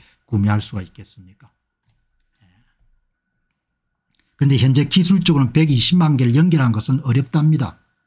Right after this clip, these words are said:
예. 백이십만 개를 연결하게 되면 상호 충돌 문제도 있고 전력 소비도 어마어마하기 때문에 현실적인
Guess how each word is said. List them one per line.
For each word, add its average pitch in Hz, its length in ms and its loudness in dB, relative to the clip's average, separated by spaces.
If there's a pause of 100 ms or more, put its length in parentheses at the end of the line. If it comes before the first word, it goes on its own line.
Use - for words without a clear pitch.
(480)
예. - 60 -20 (440)
백이십만 135 680 0
개를 113 180 0
연결하게 120 500 0
되면 123 420 0 (680)
상호 131 400 -2
충돌 165 440 0
문제도 110 440 0
있고 117 380 -4 (440)
전력 131 360 0
소비도 139 480 -2
어마어마하기 139 680 0
때문에 107 180 -6
현실적인 165 520 0